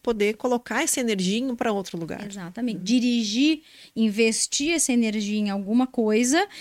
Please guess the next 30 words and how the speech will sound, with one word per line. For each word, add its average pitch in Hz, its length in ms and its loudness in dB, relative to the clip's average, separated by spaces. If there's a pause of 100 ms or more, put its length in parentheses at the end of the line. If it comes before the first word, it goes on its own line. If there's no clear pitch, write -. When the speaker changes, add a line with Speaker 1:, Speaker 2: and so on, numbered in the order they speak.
(140)
Speaker 2:
que 247 100 -2
seja 247 300 4
mais 247 360 4
saudável 247 680 -2
do 262 140 -2
que 311 100 -2
aquele, 269 640 4
né, 240 300 2
do 269 120 2
que 247 120 -4
aquela 185 240 0
Speaker 1:
Uhum. 196 40 -2
Speaker 2:
questão 254 340 -2
do 247 80 2
sintoma. 240 460 2 (460)
Fala. 196 260 -2 (200)
Speaker 1:
<laughs> - 180 -8 (380)
Eu 226 140 -4
ia 208 60 0
dizer 175 280 -2 (260)
que - 140 -4 (100)
isso 214 300 4 (100)
é 202 100 2
o 214 60 2
nosso 208 240 -2
podcast, 208 480 -2
né? 170 80 -2
A - 20 -2
gente 165 160 -4
começa, 175 460 0